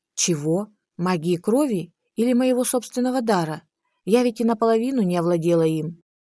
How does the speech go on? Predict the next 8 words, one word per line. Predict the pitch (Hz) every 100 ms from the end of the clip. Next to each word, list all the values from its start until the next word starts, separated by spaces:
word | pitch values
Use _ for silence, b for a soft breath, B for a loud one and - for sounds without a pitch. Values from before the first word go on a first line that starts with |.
| _ _ _ -
Додумать | 170 233 277 -
мне | 208
не | 220 220
дали. | 185 160 156 165 _ _ _ -
Настойчивый | 175 185 175 180 165
стук | 165 185 156
в |
дверь | 151 220 233